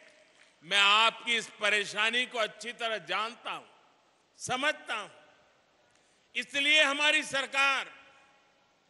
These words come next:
ऐसी गंभीर बीमारियों को समाप्त करने के लिए दिन रात मेहनत कर रही है। इन्हीं प्रयासों से आज देश में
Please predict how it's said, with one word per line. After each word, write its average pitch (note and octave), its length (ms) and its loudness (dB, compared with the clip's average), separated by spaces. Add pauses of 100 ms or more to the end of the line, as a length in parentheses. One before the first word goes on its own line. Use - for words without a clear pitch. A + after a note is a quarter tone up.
(320)
ऐसी A3+ 480 0 (100)
गंभीर G3 640 -2
बीमारियों G3+ 560 -2
को G#3 180 -12
समाप्त F#3 540 -8 (100)
करने F#3 260 -8
के E3+ 120 -12
लिए A3+ 280 -2 (1400)
दिन G3+ 280 -6
रात G#3 440 -2
मेहनत A3 520 -4
कर F3+ 120 -10
रही C3+ 260 -14
है। - 160 -20 (1200)
इन्हीं C#4 380 2 (100)
प्रयासों C#4 680 2
से D4 200 2 (1400)
आज F#3 360 2 (140)
देश G#3 380 -2
में A#3+ 540 0